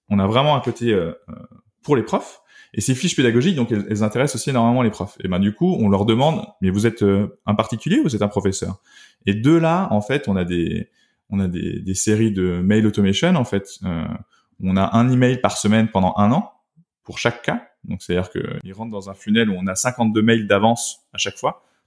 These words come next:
parce qu'on a beaucoup de contenu et parce qu'on a, on a la capacité aujourd'hui de, d'apporter du contenu de qualité pendant un an <laughs> où tu vas recevoir une newsletter par semaine. Euh, et du coup, ben, on, on maintient un lien comme ça, euh,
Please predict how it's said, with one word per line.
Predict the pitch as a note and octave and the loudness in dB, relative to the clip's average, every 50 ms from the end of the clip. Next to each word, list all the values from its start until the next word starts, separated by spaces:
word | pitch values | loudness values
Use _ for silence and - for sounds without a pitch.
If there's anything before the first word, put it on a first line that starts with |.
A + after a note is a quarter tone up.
| _ | _
parce | _ F#2 - - | _ -4 -4 -2
qu'on | - C3+ C3 A#2 | -2 0 0 2
a | G#2 | 2
beaucoup | G2 G2 - - G#2 | 0 0 0 0 -2
de | - | 0
contenu | - G#2+ G#2 - A2 A#2+ A2+ | 0 -2 0 2 2 2 2
et | |
parce | - - F#2 - | 2 0 -2 0
qu'on | - G#2 G2 | 2 2 2
a, | F#2+ F#2+ F2 | 4 2 2
on | E2 F2+ F2+ | 0 2 2
a | F2 | 2
la | F2+ F2+ | 2 2
capacité | - G2+ - - G2+ - - - A2+ A2 | 0 -2 0 0 -2 -2 -2 0 0 2
aujourd'hui | G#2 F#2+ F#2+ F#2 F2+ G2 A2 G#2 | 2 2 0 -2 0 0 -2 -2
de, | F2+ E2+ - - _ _ _ _ _ _ _ _ | -2 -4 -6 -10 _ _ _ _ _ _ _ _
d'apporter | - G#2 G2+ A2+ G#2+ - - A#2 | -2 2 2 2 0 2 0 0
du | A2+ G#2 | 2 2
contenu | G2+ - G#2 - - A2 A2 A2 A2 A2 | 0 0 -2 0 0 2 2 2 2 0
de | - - A2+ | 0 -2 0
qualité | G#2+ - A2 G#2+ A2+ G#2+ - B2 A#2+ A#2 A#2 | 2 2 2 2 2 0 0 0 0 0 0
pendant | A#2 - G2 F#2+ F#2+ G2 - | 2 0 2 2 2 2 2
un | A2+ A#2 B2 | 2 4 4
an | B2 B2 B2+ B2 - - C3 - D3 C3 | 4 4 2 2 0 -2 0 0 -4 -8
<laughs> | - - - - - _ | -8 -12 -16 -16 -12 _
où | A2 G#2+ | -8 -6
tu | - G#2 | -4 0
vas | G2+ G2+ | -2 -2
recevoir | G2+ - - G#2+ G#2 A2 G#2+ G#2+ - - _ _ _ _ _ _ _ _ | -2 0 -2 0 2 2 0 -2 -4 -12 _ _ _ _ _ _ _ _
une | A2+ A#2 A#2 A2 G2+ F#2+ | 2 4 4 4 4 4
newsletter | F#2+ G2 G2+ G2 G#2 G2 - - G2+ - | 4 4 4 4 2 0 0 -2 -4 -4
par | - - - | -8 -8 -4
semaine. | - G#2 G#2+ C#3 F3 C3+ G2+ - - _ - - _ _ - - | -2 -2 0 0 -2 -2 -4 -8 -12 _ -20 -20 _ _ -8 -4
Euh, | F#2 F2+ F2 E2+ E2+ E2 E2 E2 E2 E2 E2 E2 F2 - - - - | -2 -2 0 0 -2 -2 -2 -4 -6 -6 -6 -8 -8 -8 -10 -4 -2
et | G2+ G2 | -2 0
du | G2 G2 G2 | 0 -2 0
coup, | - D3 D#3+ | 0 0 2
ben, | B2 G2 | 2 2
on, | F2 F2 D2+ F2 | 2 0 2 4
on | G2 | 4
maintient | G#2 A#2 B2 C3 B2 - D#3 D3+ D3 | 4 6 4 2 2 0 2 2 4
un | C3 A2+ | 4 4
lien | A2 A2 A#2+ C#3 D#3+ E3 - | 6 4 4 4 2 2 0
comme | A#2 G2+ | 0 -2
ça, | G2+ - A#2 A#2+ C#3 C#3 - - | 0 0 0 -2 -2 -4 -8 -8
euh, | F#2+ F2+ E2+ E2 | -6 -6 -6 -6